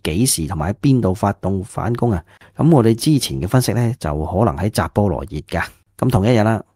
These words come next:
烏克蘭國家安全及國防委員會秘書就係呢個，啊，丹尼洛夫經常接受訪問嘅。咁佢就話，啊，之前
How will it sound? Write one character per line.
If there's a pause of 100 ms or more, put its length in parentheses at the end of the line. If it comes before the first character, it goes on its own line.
烏
克
蘭
國
家
安
全
及 (220)
國 (220)
防
委
員
會
秘
書 (340)
就
係
呢
個， (240)
啊，
丹
尼
洛
夫
經
常
接
受
訪
問
嘅。 (120)
咁
佢
就
話，
啊，
之
前